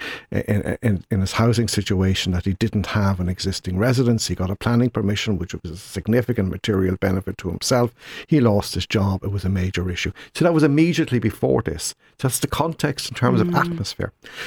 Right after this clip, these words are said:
Speaker 1: And there's another context, which is the tribunals, uh, which, uh, was really all about the lack of transparency in terms of the travel of money,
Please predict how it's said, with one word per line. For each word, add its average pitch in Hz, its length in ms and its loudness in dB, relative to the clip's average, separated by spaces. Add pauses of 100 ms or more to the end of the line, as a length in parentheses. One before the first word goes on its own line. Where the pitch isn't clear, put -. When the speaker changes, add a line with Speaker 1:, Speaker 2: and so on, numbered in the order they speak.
(200)
Speaker 1:
And 131 120 4
there's 127 140 4
another 160 300 4
context, 110 560 0
which 92 160 0
is - 100 -4
the - 140 -6
tribunals, - 680 2 (380)
uh, 104 300 2
which, 101 340 -2 (120)
uh, 101 180 0 (100)
was 123 300 0 (200)
really 139 540 4
all 127 240 4
about 95 460 2 (160)
the 101 80 2
lack 117 340 2
of 117 60 -4
transparency 90 880 -2 (260)
in 98 120 0
terms 95 360 0
of 78 80 -6
the 80 80 -6
travel 87 540 0
of - 120 -4
money, 92 360 2